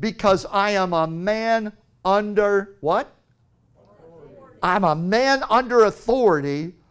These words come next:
of my superior officers, and I have authority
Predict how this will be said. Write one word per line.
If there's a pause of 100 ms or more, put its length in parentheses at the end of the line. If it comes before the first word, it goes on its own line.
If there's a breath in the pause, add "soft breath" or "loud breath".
(200 soft breath)
of
my
superior
officers, (380 loud breath)
and
I
have
authority